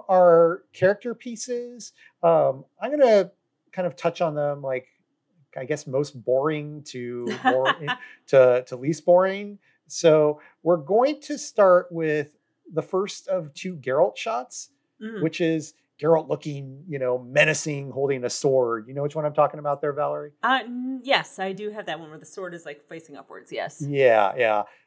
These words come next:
Speaker 1: Pretty basic shot. I don't really have much to say about this,
Speaker 2: Um,
Speaker 1: you
Speaker 2: I
Speaker 1: know.
Speaker 2: like that his contacts seem to be the season one contacts again.
Speaker 1: Oh, really?
Speaker 2: And,
Speaker 1: Okay.
Speaker 2: and not the weird neon yellow contacts, from what I
Speaker 1: Yeah.
Speaker 2: can tell. Yeah.
Speaker 1: Yeah. I mean, he looks good. You know, it, you,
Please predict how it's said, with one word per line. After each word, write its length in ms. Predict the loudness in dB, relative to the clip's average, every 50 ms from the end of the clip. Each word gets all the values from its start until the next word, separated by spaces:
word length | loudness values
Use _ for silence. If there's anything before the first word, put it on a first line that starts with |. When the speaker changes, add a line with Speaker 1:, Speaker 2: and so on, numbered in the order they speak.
| _ _ _
Speaker 1:
Pretty 220 | 4 6 6 6 6
basic 420 | 6 4 4 4 2 -4 -6 -6
shot. 360 | -4 -2 0 2 2 0 0 0
I 80 | 2
don't 100 | 2 2 4 4
really 100 | 4 4
have 120 | 4 2
much 220 | 2 -2 -6 -6 -10
to 60 | -14
say 200 | -8 -4 -2 -2
about 320 | 0 0 0 -2 -4 -4 -6
this, 180 | -10 -10 -4 0 2
Speaker 2:
Um, 160 | 2 2 2
Speaker 1:
you 60 | 0
Speaker 2:
I 60 | -2
Speaker 1:
know. 40 | 0
Speaker 2:
like 180 | 0 0 0 0
that 80 | 0 -2
his 120 | -4 -4 -6
contacts 580 | -4 -2 -2 -2 -2 -2 -2 -4 -4 -4 -6
seem 180 | -6 -8 -6 -6
to 60 | -6 -8
be 100 | -8 -10
the 100 | -10 -10
season 260 | -10 -10 -12 -10 -10
one 160 | -10 -10 -10
contacts 460 | -8 -8 -10 -8 -8 -10 -14 -14 -16 -20
again. 320 | -20 -18 -16 -16 -16 -18 -20 _ _ _ _ _ _ 2
Speaker 1:
Oh, 60 | 4 8
really? 200 | 8 8 8 8
Speaker 2:
And, 140 | 6 4 6
Speaker 1:
Okay. 120 | 6 4 2
Speaker 2:
and 80 | 4 4
not 200 | 2 0 0 -2
the 100 | -6 -6
weird 280 | -6 -6 -6 -6 -8 -10
neon 340 | -10 -8 -8 -8 -8 -8
yellow 300 | -10 -10 -10 -8 -10 -10
contacts, 600 | -12 -12 -12 -12 -12 -10 -10 -8 -8 -8 -10 -12 -20
from 160 | -20 -20 -16
what 100 | -14 -10
I 60 | -4
Speaker 1:
Yeah. 160 | -2 -2 -2 -2
Speaker 2:
can 80 | -4
tell. 300 | -6 -8 -10 -12 -16 _ _ _ _ _ _ -14
Yeah. 240 | -10 -8 -8 -8 -10 _ _ _ _ _ _ _ 0
Speaker 1:
Yeah. 260 | 2 2 2 2 0 -4 _ _ -10
I 40 | -8
mean, 180 | -6 -6 -6 -4
he 80 | 0
looks 240 | 2 2 2 0 0
good. 400 | 2 6 6 8 6 6 4 0 _ _ _ _ _ -4
You 160 | -2 0 2
know, 320 | 2 4 6 6 6 4 4
it, 180 | 0 -4 -6 _ -16
you, 160 | -12 -10 -10